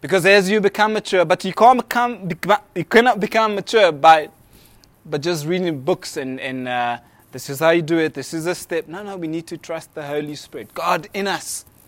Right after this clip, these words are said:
to help us to become mature. We need to open our, our lives up to Him. Because when sin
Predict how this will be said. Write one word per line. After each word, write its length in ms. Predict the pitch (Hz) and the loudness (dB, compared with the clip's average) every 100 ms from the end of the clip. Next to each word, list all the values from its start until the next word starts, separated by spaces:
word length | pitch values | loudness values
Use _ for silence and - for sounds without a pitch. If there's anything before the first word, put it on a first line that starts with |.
| _ _ _ - | _ _ _ -16
to 120 | 156 | -10
help 300 | 143 147 147 | -6 -6 -8
us 100 | - | -16
to 140 | - | -16
become 520 | 123 113 - 196 208 | -18 -16 -16 -14 -12
mature. 300 | 180 160 - | -12 -12 -12
We 120 | 110 135 | -10 -8
need 180 | 156 | -10
to 120 | - - | -10 -12
open 280 | 170 180 170 | -12 -10 -12
our, 140 | 165 - | -12 -10
our 140 | 151 143 | -6 -2
lives 340 | 151 165 147 | -2 -2 -4
up 180 | 160 - | -6 -8
to 80 | 143 | -10
Him. 240 | 165 151 - _ _ _ _ _ _ _ _ - - _ _ - | -8 -10 -14 _ _ _ _ _ _ _ _ -20 -20 _ _ -6
Because 320 | 180 196 156 | 2 2 4
when 240 | 180 180 | 2 0
sin 680 | - - - 269 254 254 240 | -2 -4 0 2 2 0 -4